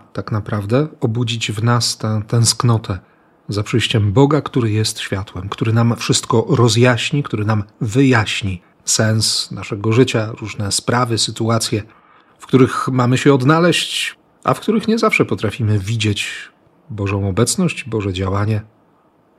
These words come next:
I bliżej nam niekiedy do, do postawy skulonego zwierzątka, które jest przestraszone i z lękiem patrzy na wszystko, co się dzieje wokół, niż do postawy serca, które czeka z niecierpliwością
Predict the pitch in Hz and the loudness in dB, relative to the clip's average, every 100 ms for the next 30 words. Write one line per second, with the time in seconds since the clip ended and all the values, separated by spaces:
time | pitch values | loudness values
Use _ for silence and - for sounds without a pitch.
0 | _ _ - 110 110 131 131 131 120 123 | _ _ -2 0 2 4 6 4 4 2
1 | 135 139 - 120 117 127 113 135 120 117 | 2 0 0 0 0 0 2 0 0 -2
2 | 113 - - - _ 110 104 113 - 110 | -2 -8 -20 -20 _ -8 -4 -4 0 2
3 | 117 - 117 113 117 117 113 120 123 120 | 2 2 2 2 2 2 4 6 6 4
4 | - 117 123 113 110 - - - 131 - | 2 0 2 2 2 -2 -10 -4 -2 -2
5 | - 110 127 117 120 120 - _ _ _ | -2 -2 0 2 2 0 -4 _ _ _
6 | 135 110 120 113 110 113 110 104 - 107 | 0 4 4 4 2 0 -2 -4 -2 -2
7 | 104 - 113 - - 123 120 - - 120 | -2 0 0 -2 -4 -4 -6 -12 -6 -4
8 | 107 107 101 104 - 120 120 - _ _ | -2 -2 0 -2 -4 -6 -6 -18 _ _
9 | _ _ _ _ _ 117 139 139 156 135 | _ _ _ _ _ 4 4 4 0 0
10 | - 160 143 - 180 - 180 - - 127 | -2 -4 -2 -4 -4 -6 -8 -6 -4 -4
11 | - - 131 104 110 147 - 143 117 147 | -4 -2 0 2 4 4 4 0 0 -4
12 | 123 127 113 - 95 | 0 0 0 -4 -8